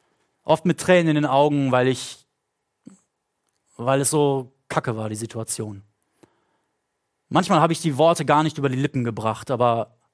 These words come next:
in meinem Herzen habe ich sie so ein bisschen, die Lieder gehört und gesungen. Und dadurch hat Gott mir so viel Mut gemacht.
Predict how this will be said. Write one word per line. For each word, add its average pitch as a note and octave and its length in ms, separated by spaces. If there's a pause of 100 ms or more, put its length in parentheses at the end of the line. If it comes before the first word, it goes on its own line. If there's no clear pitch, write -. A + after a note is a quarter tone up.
(320)
in C3 120
meinem C#3 160
Herzen C#3 400
habe B2+ 120
ich A#2 80
sie C3+ 120
so C3 100
ein C3 60
bisschen, D3 320
die C3 40
Lieder C3+ 280
gehört B2+ 420
und A#2 100
gesungen. A2+ 400 (3250)
Und C3 180
dadurch E3+ 260
hat C3+ 140
Gott C#3+ 120
mir C3 120
so D#3+ 100
viel D#3 160
Mut D#3 220
gemacht. G2+ 420